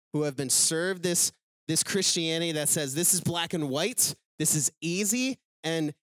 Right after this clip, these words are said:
if God's not answering your prayer, it's because you have unconfessed sin." That's the only explanation, right? Like, if this thing in Scripture, it means this, if it means something else, then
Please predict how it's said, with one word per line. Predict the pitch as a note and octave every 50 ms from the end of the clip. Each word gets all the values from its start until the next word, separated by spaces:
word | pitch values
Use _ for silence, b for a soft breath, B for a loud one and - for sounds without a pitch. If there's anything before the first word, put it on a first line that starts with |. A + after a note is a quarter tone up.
| _ -
if | - E3 E3 - - -
God's | D#3 F3 E3+ G3 F#3+ G3
not | G3 F#3+
answering | F#3 G3 G3 - G3+ F3+ E3+
your | D#3+ C#3+
prayer, | - - - D#3+ D#3 E3+ F#3+ G#3+ A#3 A#3+ -
it's | - F3 - -
because | - E3+ - - G#3 G3 F#3+ F3+ F3+
you | F#3
have | F#3 F3
unconfessed | F3 F3 D#3+ - F3+ - - D3+ C3 -
sin." | - - - - D#3 D3 D#3+ G3+ C4 B3 - -
That's | - D3+ C#3+ -
the | D#3 D3+
only | D3+ D#3+ E3 D#3+
explanation, | D#3 D#3 - - E3 D#3 C#3+ D3 C#3+ D#3 - - G#3 A3+ B3+ G#3+
right? | E3+ D3+ E3 G3 A#3+ - B B B B
Like, | B F3+ F#3
if | F#3 F#3+ D#3+ - - -
this | E3+ G#3 - -
thing | - A3+ A3+ A3+
in | A3+ G#3+
Scripture, | G3+ - - F#3+ G3 G#3 - - C4 C4 C4+ -
it | F#3 F#3 F3+
means | G3 G#3 A3 A3 A3 F#3+ D#3+
this, | D#3+ G3+ A#3 C4+ - -
if | F3 - F#3+
it | D#3+
means | E3 F#3 F#3 G3 F#3+
something | - - G3 F#3+ - - F3+ E3
else, | D#3+ E3 F#3 B3 C#4 - -
then | - F3 E3+ E3+ D#3+ D#3